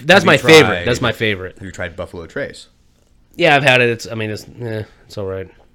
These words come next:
Speaker 1: Might as well have some Stampede.
Speaker 2: I'm gonna say it's
Speaker 1: It's the same.
Speaker 2: it's pretty, like, um,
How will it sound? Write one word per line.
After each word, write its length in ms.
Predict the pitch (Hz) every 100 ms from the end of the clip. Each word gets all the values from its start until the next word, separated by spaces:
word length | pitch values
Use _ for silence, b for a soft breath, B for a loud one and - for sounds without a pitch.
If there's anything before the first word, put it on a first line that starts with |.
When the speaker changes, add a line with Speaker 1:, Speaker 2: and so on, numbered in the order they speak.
| -
Speaker 1:
Might 120 | 113
as 80 | 110
well 100 | 104
have 140 | 107 101
some 100 | 98
Stampede. 540 | - 101 95 101 98 - _ -
Speaker 2:
I'm 60 |
gonna 120 | 117 101
say 200 | 113 104
it's 120 | - _ _
Speaker 1:
It's 120 | -
the 60 | 101
same. 360 | - 98 98 - -
Speaker 2:
it's 140 | 117
pretty, 320 | - - 135
like, 360 | 123 107 95 - _ _ _ _ _ _ _ _ _ _ _ _ _ - _ _ _ _ -
um, 520 | 110 113 110 107 104